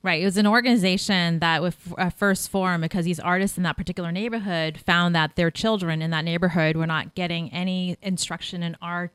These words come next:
and there was nowhere for them to go, nothing for them to do, and they really wanted to bring them together. So that was sort of the impetus for this particular organization, and it's become this beautiful mural-laden community center for the children after school.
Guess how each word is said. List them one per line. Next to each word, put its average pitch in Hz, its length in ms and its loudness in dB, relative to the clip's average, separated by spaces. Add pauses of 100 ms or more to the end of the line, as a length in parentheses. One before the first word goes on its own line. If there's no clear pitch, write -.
(140)
and 156 180 -6 (280)
there 208 60 -4
was 214 100 0
nowhere 233 400 -2
for 190 160 -8
them 175 160 -4
to 156 80 -4
go, 156 320 0
nothing 208 280 0
for 226 120 -2
them 185 160 0
to 156 80 -4
do, 151 300 0
and 147 80 -6
they 165 80 -4
really 185 200 0
wanted 160 320 -2
to 165 80 -4
bring 160 300 -6
them 147 100 -6
together. 160 560 -4 (260)
So - 140 -6
that 202 160 6
was 208 140 4
sort 190 100 2
of 185 60 0
the - 100 -6
impetus 190 480 0
for 180 140 -4
this 175 180 0
particular 170 480 -4
organization, 156 1040 -4
and 165 220 -8
it's 156 160 -8
become 170 260 -6
this 156 160 -6
beautiful 175 920 2 (260)
mural-laden 160 1000 -2
community 185 400 -4
center 156 320 -2
for 147 140 -8
the 147 100 -4
children 160 380 -2
after 139 220 -6
school. 165 600 0